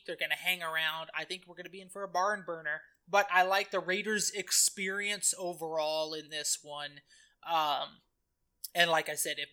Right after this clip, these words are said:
Bosa's not in there, I think that's a big factor in letting Carr be comfortable, especially if Trent Brown does not come back this week, which I don't know if he's going to at this point. Uh, I almost feel, I don't know about you, Tyler, but I'm almost like,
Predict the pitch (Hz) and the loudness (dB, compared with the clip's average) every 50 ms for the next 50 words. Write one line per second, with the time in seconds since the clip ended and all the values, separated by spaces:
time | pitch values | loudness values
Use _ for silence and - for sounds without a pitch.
0 | 143 - 156 160 165 - - 185 165 147 151 156 151 143 135 - - 165 151 151 | -6 -4 -4 -2 2 2 2 2 0 -2 -2 -2 -2 -2 -2 -6 -12 -14 -14 -12
1 | 143 127 127 127 127 135 131 - _ _ _ _ _ _ _ - 156 147 - 170 | -8 -6 -6 -6 -6 -8 -10 -14 _ _ _ _ _ _ _ -4 -4 -4 -4 -6
2 | 156 - 147 - - 147 147 143 _ _ _ - 156 147 143 - - - - 135 | -4 -4 -4 -4 -6 -8 -10 -12 _ _ _ -4 -2 -2 -2 -4 -8 -6 -2 0
3 | 127 135 - - - 156 143 147 143 _ _ _ _ _ _ 190 170 156 147 143 | 0 0 -2 -4 -10 -16 -16 -16 -20 _ _ _ _ _ _ -10 -10 -10 -8 -6
4 | 156 156 147 151 147 - - - - 156 151 151 151 147 151 143 - - 156 147 | -6 -4 -4 -6 -10 -12 -12 -8 -4 -2 -2 -2 -4 -6 -10 -14 -10 -10 -10 -10
5 | - - 151 156 156 - - 247 262 262 262 - 254 254 254 254 247 - - - | -8 -10 -8 -2 -2 0 4 4 4 4 4 0 -2 -4 -4 -4 -6 -8 -10 -18
6 | - _ _ _ - 220 185 - - - - 220 208 190 165 - 156 160 165 160 | -20 _ _ _ -4 -2 -2 0 -2 -2 0 -2 -2 -2 -4 0 4 4 4 4
7 | 160 160 156 139 160 143 - 165 156 147 - - - 170 156 151 156 147 143 - | 4 0 -2 -4 -6 -4 -2 -2 -2 -2 -2 -4 -8 -8 -4 0 0 0 0 0
8 | 160 147 - 151 151 143 139 - - 151 147 - - 170 160 147 139 - 170 165 | -2 -4 -4 -4 -6 -10 -10 -10 -12 -8 -8 -8 -8 -8 -10 -12 -6 -4 -4 -4
9 | 175 180 175 156 156 151 - - 160 143 - - 151 151 147 147 147 - - 147 | -4 -4 -8 -8 -8 -10 -12 -12 -12 -10 -8 -6 -6 -6 -6 -6 -8 -10 -12 -12
10 | 139 135 135 _ - 143 139 - - _ - 143 135 135 139 - _ _ _ - | -12 -16 -16 _ -10 -6 -6 -6 -8 _ -16 -12 -12 -12 -12 -12 _ _ _ -20
11 | - _ _ _ - 160 151 147 - - 156 170 185 214 220 214 175 - - - | -20 _ _ _ -8 -6 -4 -4 -4 2 4 6 6 6 6 2 0 -2 -2 -4
12 | 180 165 160 - _ _ _ _ _ _ _ - 208 190 175 175 170 175 175 170 | -4 -4 -6 -8 _ _ _ _ _ _ _ -14 -12 -8 -4 -2 -2 -2 0 0
13 | 160 156 151 160 180 180 - - 151 156 156 156 156 156 170 180 180 - - - | -2 -2 -2 -4 -10 -12 -10 -10 -8 -8 -8 -8 -8 -8 -6 -6 -4 -4 -4 -4
14 | 156 156 | -4 -6